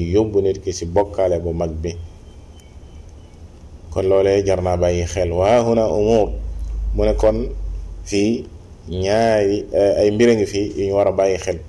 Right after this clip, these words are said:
Ay mbir a ngi fi. Al amrul awwal, ba sa jiitu, mbir mu njëkk mi, fi qawli Cheikh rahimahullah,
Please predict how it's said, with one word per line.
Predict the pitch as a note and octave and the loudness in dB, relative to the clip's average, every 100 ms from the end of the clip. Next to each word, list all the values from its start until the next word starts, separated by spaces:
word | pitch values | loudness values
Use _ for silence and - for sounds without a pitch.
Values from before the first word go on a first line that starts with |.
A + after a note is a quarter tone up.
| - - - - - | -20 -20 -20 -14 -2
Ay | G2+ | 0
mbir | G2+ A2 | 2 2
a | |
ngi | A2 F2+ | 2 0
fi. | F#2 | 2
Al | G2 | 2
amrul | A2+ A#2 A2+ | 4 4 4
awwal, | A#2+ G#2+ D#2+ - - - - | 4 4 0 -4 -18 -20 -6
ba | G2 | -2
sa | A2 A#2+ | 2 2
jiitu, | B2 B2+ - G2+ - | 4 0 2 -4 -4
mbir | F#2+ G2 | -2 -2
mu | F#2+ | 2
njëkk | G#2+ A#2+ | 0 0
mi, | G#2+ G2+ B2 - - - - - - - - - - - - - - - - - | -2 -4 -6 -12 -20 -20 -20 -20 -20 -20 -20 -20 -20 -20 -20 -20 -20 -20 -20 -12
fi | - G#2+ | -4 2
qawli | B2+ C3+ A#2+ | 6 6 4
Cheikh | - B2+ A#2+ | 2 2 2
rahimahullah, | A2+ G#2+ A2 G#2+ G2+ G2+ G2+ A2+ A#2 - | 0 2 0 0 0 2 4 4 2 -2